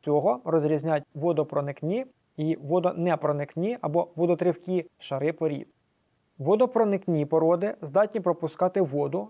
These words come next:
тому що в них є пустоти, пори і тріщини. Чим крупніші частинки породи,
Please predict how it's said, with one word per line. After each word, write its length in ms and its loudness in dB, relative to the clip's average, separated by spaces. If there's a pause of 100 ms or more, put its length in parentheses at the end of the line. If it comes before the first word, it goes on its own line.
тому 260 0
що 180 -2
в 40 -4
них 260 -2
є 100 2
пустоти, 600 0 (300)
пори 300 2
і 160 -2
тріщини. 600 -2 (460)
Чим 200 0
крупніші 560 0
частинки 560 0
породи, 540 0